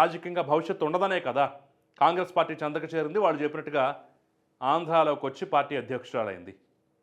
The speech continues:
ఇదే జరిగిపోయేటట్టయితే, సింపుల్గా తేలిపోయేటట్టయితే ఎప్పుడో జరిగిపోయేది. ఇన్నాళ్ళు ఎందుకు, ఇంత గొడవ ఎందుకు, ఇంత రాద్ధాంతం ఎందుకు, ఈ రకంగా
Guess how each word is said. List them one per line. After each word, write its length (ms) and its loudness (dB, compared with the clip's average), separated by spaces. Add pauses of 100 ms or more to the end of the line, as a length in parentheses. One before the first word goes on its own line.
(640)
ఇదే 300 6
జరిగిపోయేటట్టయితే, 840 0
సింపుల్గా 520 0
తేలిపోయేటట్టయితే 800 -2 (100)
ఎప్పుడో 300 -2 (320)
జరిగిపోయేది. 600 -6 (540)
ఇన్నాళ్ళు 500 -2
ఎందుకు, 240 -12 (160)
ఇంత 160 -8 (100)
గొడవ 200 0
ఎందుకు, 280 -10
ఇంత 220 -6
రాద్ధాంతం 560 0
ఎందుకు, 200 -12
ఈ 80 -4
రకంగా 340 -2